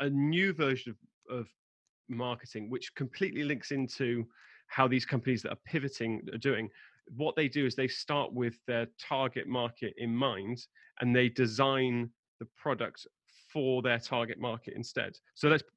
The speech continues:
let's put that into the, the ministry world. We don't push ministry on people.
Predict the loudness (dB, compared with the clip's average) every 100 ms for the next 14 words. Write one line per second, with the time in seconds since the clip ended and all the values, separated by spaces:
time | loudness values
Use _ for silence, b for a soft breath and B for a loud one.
0 | -10 -4 -4 -2 0 0 -2 -6 -8 _
1 | -8 0 0 0 -4 -10 -6 -4 -4 -8
2 | b 0 8 8 6 2 2 4 4 4
3 | 2 -2 4 6 6 2 -8 -4 -2 -2